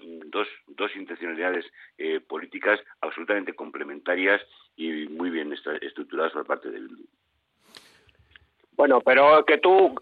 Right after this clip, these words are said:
Speaker 2: Koldo, has, has, eh, entorpecido un poco lo, lo, lo, lo bueno que tenía este,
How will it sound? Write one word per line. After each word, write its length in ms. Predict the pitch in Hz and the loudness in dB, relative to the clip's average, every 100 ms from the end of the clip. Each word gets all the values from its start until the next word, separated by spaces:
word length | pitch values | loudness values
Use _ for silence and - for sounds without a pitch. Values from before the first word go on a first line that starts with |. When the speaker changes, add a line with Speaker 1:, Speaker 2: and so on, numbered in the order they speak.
| - | 4
Speaker 2:
Koldo, 460 | 170 175 180 170 - | 6 8 8 8 6
has, 180 | 151 151 - - | 4 4 2 4
has, 200 | 147 147 156 | 4 4 6
eh, 300 | 139 123 - | 6 6 6
entorpecido 800 | 135 127 - 120 - 117 151 160 | 2 2 2 2 4 2 4 4
un 160 | 143 123 | 2 4
poco 340 | 147 151 135 | 4 6 6
lo, 120 | 127 | 8
lo, 280 | 117 110 110 - 101 98 | 8 8 8 8 6 6
lo, 240 | 95 180 | 6 6
lo 120 | 190 | 6
bueno 280 | 185 165 170 | 4 6 4
que 120 | 170 | 4
tenía 340 | 156 147 156 147 | 2 4 4 4
este, 520 | 143 - 147 143 | 2 4 6 6